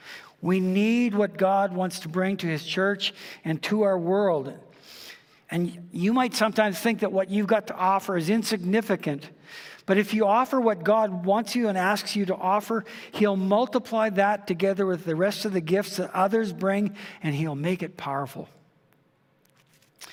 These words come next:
There's a world living right next door to us that desperately needs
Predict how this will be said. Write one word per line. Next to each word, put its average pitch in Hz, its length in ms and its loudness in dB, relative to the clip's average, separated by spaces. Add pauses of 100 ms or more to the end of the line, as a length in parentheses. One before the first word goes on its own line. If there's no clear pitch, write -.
(220)
There's 220 200 2
a 196 40 2
world 175 360 2
living 156 240 -2
right 180 260 2
next 185 300 -4
door 160 220 0
to 156 140 -6
us 147 200 -8
that 143 320 -14
desperately 196 560 -4
needs 160 460 -8